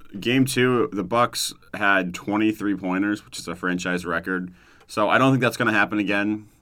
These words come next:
in game three. Plus, we're at home for the next two games. So if we can take two of the home games, we got the series in the bag. But the Bucks,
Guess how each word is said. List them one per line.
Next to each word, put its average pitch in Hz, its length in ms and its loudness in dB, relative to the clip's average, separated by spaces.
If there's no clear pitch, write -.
in 92 280 -2
game 92 240 0
three. 92 460 -2
Plus, 135 260 -2
we're 123 160 2
at 113 180 4
home 101 300 0
for 107 80 -8
the 110 80 -2
next 110 220 -2
two 117 140 -4
games. 110 440 -2
So 104 280 2
if 95 100 -2
we 147 140 6
can 151 120 6
take 120 280 0
two 120 140 -2
of 110 60 2
the 104 80 2
home 101 200 0
games, 110 480 0
we 87 140 -4
got 98 160 2
the 90 60 -14
series 82 360 -6
in 78 60 -8
the 73 80 -6
bag. 71 360 -4
But 92 260 2
the 92 60 -6
Bucks, 123 480 2